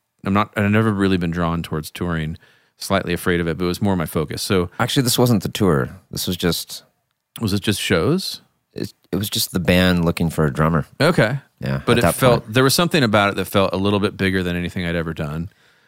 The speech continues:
Speaker 2: Well,
Speaker 1: The
Speaker 2: 'cause
Speaker 1: way
Speaker 2: they,
Speaker 1: it
Speaker 2: they were
Speaker 1: was
Speaker 2: on,
Speaker 1: described.
Speaker 2: they were on Merc-, Mercury.
Speaker 1: Okay, that's what it was. Major
Speaker 2: And
Speaker 1: label thing. Okay, the tour came later. But I just
Speaker 2: Right.
Speaker 1: remember going, "Wow." And Mike, you know, being a few years older than me and my mentor, and I was always a huge fan of your drumming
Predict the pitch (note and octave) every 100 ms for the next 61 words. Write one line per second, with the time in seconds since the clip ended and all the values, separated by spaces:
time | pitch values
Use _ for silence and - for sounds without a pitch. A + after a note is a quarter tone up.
0 | _ B2+ G#2 G2 F#2 F#2 A2+ G#2 F#2 A2+
1 | G#2 E2 D#2 D#2+ G2+ G#2+ G2+ A2+ E2+ E2
2 | - - E2+ E2 C#2+ C2+ - - - F2+
3 | D2 D2+ - - D2 - F#2+ G#2+ G#2+ G2
4 | F#2+ F#2 F#2 E2+ E2+ - F#2 F2 G#2+ F#2
5 | F#2 F2 D#2+ - - - _ B2 C3+ C3+
6 | C#3+ B2 A2 G#2+ G#2 F#2+ F#2+ - G#2+ F#2
7 | F2 F2+ E2+ - _ G#2 G#2+ G2 - -
8 | G#2 F#2 E2+ F#2 _ _ _ - - A2
9 | F#2+ F2+ - G#2 F#2+ F#2 B2 B2 A#2+ A#2
10 | A2+ G#2 E2 E2+ A#2 A#2+ A#2 A2 A2 A2+
11 | - - _ _ _ - F#2+ F2 - F#2
12 | F2 E2+ - G#2+ G2+ F2 F#2+ F#2 - F2+
13 | E2 D#2 F2+ E2+ F2+ F2 F2